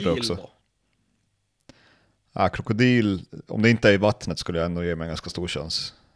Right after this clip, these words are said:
Speaker 2: Eh, de känns också ganska jävligt dumma. De ser väl inte så bra heller.
Speaker 1: Ja, här
Speaker 2: De kör
Speaker 1: tänker
Speaker 2: väl
Speaker 1: jag
Speaker 2: efter.
Speaker 1: också, att då, sen om man, de, de kan inte öppna käften.
Speaker 2: Däremot, hur
Speaker 1: Ja.
Speaker 2: fan ska man, hur fan ska man ta den? Det är det, alltså, det, de har ju typ så här, äh,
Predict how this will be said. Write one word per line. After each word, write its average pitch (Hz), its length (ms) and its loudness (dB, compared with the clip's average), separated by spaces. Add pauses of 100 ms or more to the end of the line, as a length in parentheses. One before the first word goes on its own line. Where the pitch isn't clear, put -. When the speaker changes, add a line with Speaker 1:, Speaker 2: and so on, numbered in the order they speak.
(500)
Speaker 2:
Eh, - 60 -14 (340)
de 92 180 -8
känns 95 220 0
också - 180 -4
ganska 82 260 -4
jävligt 92 220 0
dumma. 90 480 -4 (200)
De 95 180 -4
ser 104 240 2
väl 85 120 -4
inte 80 160 -8
så - 100 -6
bra 78 180 -4
heller. 78 280 -8 (640)
Speaker 1:
Ja, 139 80 -6
här 190 220 -2
Speaker 2:
De - 60 -10
kör - 80 -2
Speaker 1:
tänker 175 120 0
Speaker 2:
väl - 80 0
Speaker 1:
jag - 80 0
Speaker 2:
efter. 165 120 -2
Speaker 1:
också, - 240 -14
att 123 160 -12
då, - 180 -10
sen 180 260 -6
om 160 80 -4
man, 151 320 -4
de, 151 240 -8
de 156 180 -6
kan 190 160 -8
inte 185 160 -8
öppna - 440 -12
käften. - 320 -6
Speaker 2:
Däremot, 104 480 8 (140)
hur 107 140 -2
Speaker 1:
Ja. - 80 -2
Speaker 2:
fan 113 180 4
ska - 160 0
man, 95 220 -2 (200)
hur 104 120 -2
fan 113 180 4
ska 101 140 -4
man 90 320 -8 (200)
ta 135 240 4
den? 87 300 -8
Det 87 120 -6
är 92 60 -2
det, 95 240 0
alltså, 80 200 -8
det, 90 180 -2
de 95 160 -6
har 98 80 0
ju 95 40 -2
typ 92 220 -6
så - 100 -2
här, 80 360 -4
äh, 85 60 -14